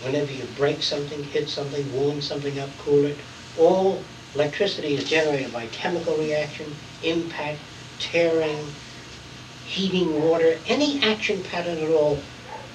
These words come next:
except a static pattern, okay? Now, these photoelectric cells work like this. There's a bunch of crystals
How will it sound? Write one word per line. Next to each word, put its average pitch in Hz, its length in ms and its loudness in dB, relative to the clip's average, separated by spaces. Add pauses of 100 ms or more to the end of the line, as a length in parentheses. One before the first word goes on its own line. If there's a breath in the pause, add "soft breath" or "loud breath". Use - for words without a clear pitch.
(140)
except 175 480 2 (100)
a - 80 -2
static - 540 0 (180)
pattern, - 300 -12 (300)
okay? 175 180 -8 (420)
Now, 135 240 4 (420)
these 196 240 2
photoelectric 175 460 8
cells 151 360 2
work 147 220 2
like 135 220 0
this. 113 160 -4
There's 127 120 -8
a 139 40 -6
bunch 175 220 2
of - 100 -6
crystals 143 460 0